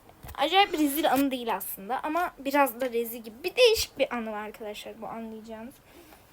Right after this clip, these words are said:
Yani, e, o ablaya şükür. <laughs> Ya da yasak, bak, yasak da olabilir, abla sana kıyak da geçmiş olabilir bak. Ama biliyorsan tabii yasak olmadığını karışamam. Ben şu an <laughs> ne dediğimi bilmiyorum. Evet.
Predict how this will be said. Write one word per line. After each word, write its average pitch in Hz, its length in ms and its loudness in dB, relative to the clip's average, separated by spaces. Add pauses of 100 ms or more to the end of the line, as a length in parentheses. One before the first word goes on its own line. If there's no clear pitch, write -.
(800)
Yani, 330 400 -2 (240)
e, 269 300 2 (1300)
o - 60 4
ablaya 311 540 10
şükür. - 300 -2
<laughs> 320 140 10 (600)
Ya - 160 -2
da 381 160 -4 (240)
yasak, 285 300 -2 (420)
bak, 254 100 -8 (300)
yasak 277 420 0
da 349 60 0
olabilir, 302 320 2
abla 302 280 4
sana 294 220 -8
kıyak 247 300 -6
da 202 60 -8
geçmiş - 380 -16
olabilir - 240 -12
bak. 196 140 -10 (580)
Ama 370 220 2
biliyorsan 359 600 0
tabii 233 200 -10
yasak 220 280 -12 (100)
olmadığını 247 480 -16 (360)
karışamam. - 360 -10 (380)
Ben 359 160 4 (300)
şu - 160 -6
an 311 160 -2 (180)
<laughs> 392 180 2
ne 311 280 2
dediğimi 254 340 -4
bilmiyorum. 208 420 -14
Evet. - 240 -4